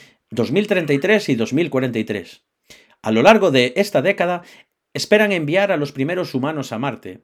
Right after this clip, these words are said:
Sin embargo, hay ambiciosos planes por parte de China,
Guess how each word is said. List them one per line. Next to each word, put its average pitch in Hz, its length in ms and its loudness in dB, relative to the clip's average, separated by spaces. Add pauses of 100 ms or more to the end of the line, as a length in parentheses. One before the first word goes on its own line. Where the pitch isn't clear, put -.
(160)
Sin 107 200 -10
embargo, 156 440 -2 (340)
hay 170 140 2
ambiciosos 175 520 -2
planes 175 360 -2
por - 180 -4
parte 113 260 -4
de 123 140 -4
China, 180 380 -6